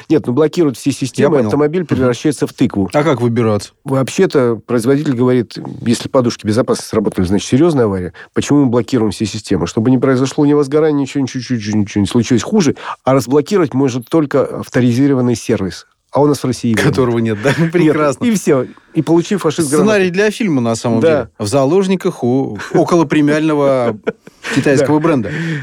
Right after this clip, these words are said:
Speaker 1: Ну вот, э, чтобы не было таких историй, у нас ввели меры, которые требуют серьезной сертификации электромобилей и гибридов, если они возятся по параллельному импорту. Очень серьезной.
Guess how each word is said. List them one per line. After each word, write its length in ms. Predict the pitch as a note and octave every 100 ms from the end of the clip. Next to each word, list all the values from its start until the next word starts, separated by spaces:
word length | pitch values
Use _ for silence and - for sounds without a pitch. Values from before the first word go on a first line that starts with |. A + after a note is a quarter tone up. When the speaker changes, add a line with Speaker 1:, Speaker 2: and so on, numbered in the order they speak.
| A#2
Speaker 1:
Ну 300 | - D3+ A3+
вот, 160 | A3+ G3
э, 160 | F#3 D#3
чтобы 260 | - E3
не 120 | F3+ F3+
было 180 | D3+
таких 360 | C#3+ D3 D#3+ D3+
историй, 400 | D#3 - G3+ F3
у 120 | B2+
нас 280 | C3 C#3+ -
ввели 600 | - B2+ A2+ C3 D3 D#3+
меры, 600 | D3 B2 C3+ D3+ C#3 B2 - -
которые 540 | G2 - C3 B2+ A2+ - _
требуют 400 | C3 C#3+ B2+ A#2
серьезной 460 | - C#3 C#3 G2+ G2+
сертификации 800 | A2+ - - A#2 G#2+ F#2+ - G#2
электромобилей 720 | G#2+ - A2 A2+ G2 F#2+ F#2+
и 20 |
гибридов, 480 | F2 G#2+ D3 F#3+ A2+
если 280 | G2+ G2 G#2
они 140 | A2
возятся 400 | A#2+ B2 A2 -
по 140 | - E2+
параллельному 520 | F#2+ G2 G2+ F#2 E2+
импорту. 340 | D2 - -
Очень 300 | - A2 G2
серьезной. 540 | F2+ G2 F2+ E2 D#2+